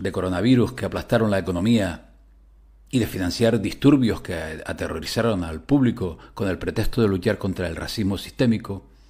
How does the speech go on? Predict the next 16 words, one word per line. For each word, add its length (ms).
la 180
élite 580
está 240
interviniendo 680
para 220
ofrecer 580
su 180
solución 520
propuesta 680
a 40
las 120
crisis 400
que 140
ellos 180
mismos 320
desataron. 640